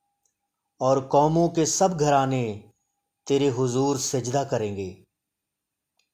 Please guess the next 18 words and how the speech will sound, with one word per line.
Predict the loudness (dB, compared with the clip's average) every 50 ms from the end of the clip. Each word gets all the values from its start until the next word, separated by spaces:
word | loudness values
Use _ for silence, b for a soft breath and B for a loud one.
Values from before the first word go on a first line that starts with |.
| _ _ _ _ _ _ -20 _ _ _ -4
क्योंकि | -4 -4 -2 0 -2
सल्तनत | 0 0 0 -2 -2 -2 -2 0 0 -2 -2 -4 -12 -20 -20 -20 _ _ _ _ _ _ _ _
खुदावंद | -10 -6 -4 -2 2 2 2 2 2 0 -2 -4
की | -6 -6 -6 -6
है, | -6 -8 -8 -10 -14 -20 _ _ _ _ _ _ _ _ _ _ _ _ _ _ _ _ -6
वो | 0 2 2 2
ही | 2 2 0
कौमों | 2 4 4 4 4 2 2
पर | 4 4 4
हाकिम | 4 4 2 0 0 0 -4 -4 -4
है। | -4 -6 -8 -8 -10 -16 _ _ _ _ _ _ _ _ _ _ _ _ _ _ _ _ _ _ _ _ _ -12
दुनिया | -4 -2 0 2 2 2 2 2
के | 2 0 0
सब | 0 2 2 2 4 4
आसूदा | 4 4 4 0 0 2 2 2
हाल | 2 4 6 6 6 6 4
लोग | 0 -2 -2 -2 -4 -8 -8 -6
खाएंगे | -4 -2 -2 -2 -2 -2 -2 -2 -2 -4 -6 -10